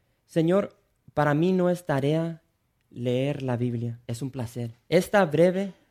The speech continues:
plática tuvo tal efecto en el ánimo del señor Jone que se propuso leer él también la Biblia, convirtiéndose en uno de los más ardientes defensores de las sublimes verdades de la palabra de Dios.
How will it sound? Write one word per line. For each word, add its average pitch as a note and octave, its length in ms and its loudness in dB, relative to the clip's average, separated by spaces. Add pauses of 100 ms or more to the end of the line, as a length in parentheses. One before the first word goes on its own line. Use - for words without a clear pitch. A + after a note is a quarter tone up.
(140)
plática E3 500 -2
tuvo D#3+ 240 -4
tal D#3+ 260 0
efecto E3 640 -4
en B2+ 140 -2
el B2 120 0
ánimo D3 340 0
del B2+ 120 -2
señor C3 360 -4
Jone D3+ 360 -2 (400)
que C#3 100 -2
se C3+ 140 -2
propuso F3 480 -2
leer D3 460 2
él D#3 160 -4
también D3+ 600 -4 (220)
la B2 220 -2
Biblia, B2 420 -4 (560)
convirtiéndose F3 920 -2 (340)
en B2+ 160 -2
uno D#3+ 160 0
de D#3+ 80 2
los B2+ 180 -2
más C#3+ 260 0
ardientes D3+ 520 -2
defensores C#3+ 760 -4 (260)
de A#2+ 100 -4
las A#2 200 -2
sublimes D3+ 680 -6 (200)
verdades A#2+ 440 -4
de A#2+ 80 -8
la A2+ 100 -6
palabra A2 340 -8
de A2 100 -10
Dios. A2 340 -16